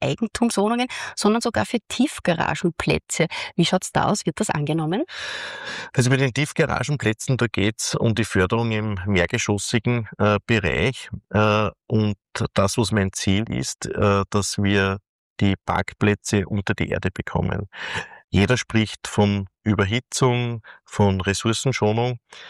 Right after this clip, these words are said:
Speaker 2: Äh, ich denke, es ist viel vernünftiger, wenn wir die Parkplätze unter die Erde bekommen. Das heißt, wer in die Höhe baut,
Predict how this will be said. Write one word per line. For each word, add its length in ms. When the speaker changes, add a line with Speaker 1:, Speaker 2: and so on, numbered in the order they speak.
Speaker 2:
Äh, 240
ich 140
denke, 560
es 180
ist 320
viel 220
vernünftiger, 760
wenn 320
wir 220
die 80
Parkplätze 720
unter 220
die 140
Erde 200
bekommen. 400
Das 160
heißt, 240
wer 280
in 100
die 160
Höhe 220
baut, 320